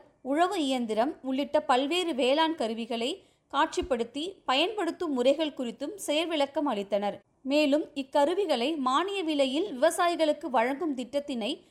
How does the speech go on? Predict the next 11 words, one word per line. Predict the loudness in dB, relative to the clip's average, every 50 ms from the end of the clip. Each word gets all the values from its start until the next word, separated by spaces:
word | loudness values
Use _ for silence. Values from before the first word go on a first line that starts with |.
| _ _
விவசாயிகள் | -2 2 2 2 4 2 0 0 0 0 0 -2 0
பயன்பெறும் | 0 0 2 2 2 0 0 0 0 0
வகையில் | 0 0 -2 -2 -2 -4 -2 -2
விளக்கம் | 0 0 0 0 0 -4 -4 -2
அளித்தனர். | -4 -6 -4 -6 -6 -2 -2 -2 -4 -4 -8 _ _ _ _ _ _
இதில் | -2 0 2 2 2 2
விவசாயிகள் | 4 4 2 2 4 2 2 2 2 2 2 0 0
மற்றும் | 2 0 -2 -2 -2 -4 -4 -4 -4 0
தொழிற்பயிற்சி | 0 2 2 2 -2 -2 -2 -2 -2 -2 -4 -6 -4
மாணவர்கள் | -2 0 0 0 0 2 2 0 0 0 -6 -2 -2
பங்கேற்று, | -4 -4 -2 -4 -6 -6 -6 -6 -6 -6 -8